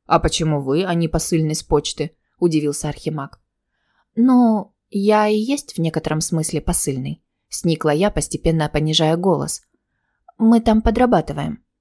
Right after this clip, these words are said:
"Кто это мы? И не мешает ли подработка вашей учебе?"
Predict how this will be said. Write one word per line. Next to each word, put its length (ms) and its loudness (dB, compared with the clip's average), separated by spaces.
"Кто 260 2
это 240 4
мы? 320 -6
И 120 0
не 140 4
мешает 420 2
ли 60 4
подработка 640 0
вашей 340 2
учебе?" 560 -2